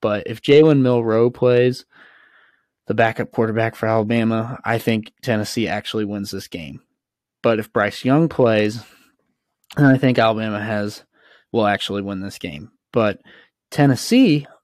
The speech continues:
they also have another big player that's kind of, eh, maybe he's in, maybe he's out. Cedric Tillman, their st-, stud wide receiver. I mean, one of the best wide receivers in the N F L. If he doesn't go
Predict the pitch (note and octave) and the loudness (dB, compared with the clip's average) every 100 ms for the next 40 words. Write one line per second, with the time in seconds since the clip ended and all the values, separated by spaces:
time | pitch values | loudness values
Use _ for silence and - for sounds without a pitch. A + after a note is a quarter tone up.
0 | _ B2 E3+ A3+ D3+ C3+ - C3+ A#2 A2+ | _ 0 4 6 4 0 0 2 2 0
1 | A2+ A2+ G#2+ A2+ G#2+ - A2 G#2+ G#2 G2+ | -2 -2 -2 -4 -6 -2 0 0 -2 -4
2 | G2 - - A#2+ A#2 A2+ - C3+ D3+ D3+ | -6 -14 -6 -2 -2 -2 -2 0 4 4
3 | D3 C#3+ - _ - C3 C#3 C#3 C#3 C3+ | 2 0 -4 _ -4 0 4 4 4 4
4 | C3+ C3 C3 B2+ B2 B2+ C3 - - - | 2 2 2 0 2 2 0 -6 -20 -20
5 | - - C3 B2+ - - F#3+ G3+ C3 A#2 | -4 2 2 2 -2 -2 0 2 2 0
6 | B2 - A#2+ A2 G#2+ A2 _ _ - - | -4 -2 0 0 -2 -4 _ _ -12 -12
7 | - - - - - F3 E3+ B2 A2 G#2 | -12 -18 -14 -12 -4 2 4 2 0 -2
8 | G2+ G#2 G#2+ F#2 F2+ F2+ G#2 G2+ - C3 | -2 -6 -8 -10 -12 -14 -14 -14 -12 -2
9 | D3 B2 G#2+ A2 - A2 G#2 - G#2+ G#2+ | 0 0 -2 -4 -2 -4 -4 -6 -6 -6
10 | G#2 G2 - A2 - - - A3+ B3 C#3 | -8 -10 -8 -10 -10 -18 -2 2 4 4
11 | A2 G#2+ - F#2+ G2 G#2 B2 | 2 -6 -8 -8 -8 -8 -12